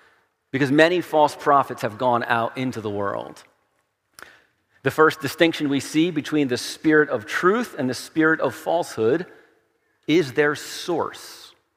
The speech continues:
They don't all come from the same place. The fundamental source of the spirit of truth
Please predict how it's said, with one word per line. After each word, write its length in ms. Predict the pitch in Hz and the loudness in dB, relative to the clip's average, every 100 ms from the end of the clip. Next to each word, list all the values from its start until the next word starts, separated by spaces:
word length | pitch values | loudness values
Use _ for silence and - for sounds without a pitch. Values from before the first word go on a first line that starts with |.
| _ _ _ _ _ - | _ _ _ _ _ 0
They 100 | 139 | 4
don't 200 | 170 180 | 4 4
all 220 | 156 165 | 4 4
come 320 | - 175 180 | 4 0 0
from 160 | 135 143 | -2 -4
the 80 | 131 | -4
same 320 | 156 147 143 | -2 -2 0
place. 500 | 170 160 - - - - - - - | 2 2 0 -8 -18 -20 -20 -14 -2
The 80 | |
fundamental 880 | 135 - 185 226 208 185 180 - 160 | -2 4 2 4 0 2 0 0 -6
source 800 | - - - 196 156 120 127 - | -6 -10 -10 0 2 2 0 -2
of 160 | 131 117 | -4 -2
the 80 | 120 | -4
spirit 540 | - - 156 160 160 | -6 -10 -2 0 0
of 120 | 131 | -4
truth 580 | - - 131 113 - | -6 -4 -2 -4 -6